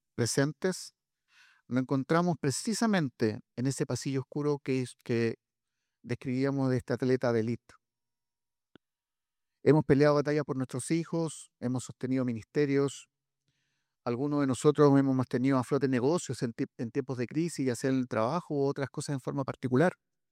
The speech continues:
Pero hoy nos sentimos vacíos.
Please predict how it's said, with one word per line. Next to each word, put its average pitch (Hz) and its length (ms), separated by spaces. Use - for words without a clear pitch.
Pero 131 200
hoy 147 120
nos 147 140
sentimos 139 340
vacíos. 131 560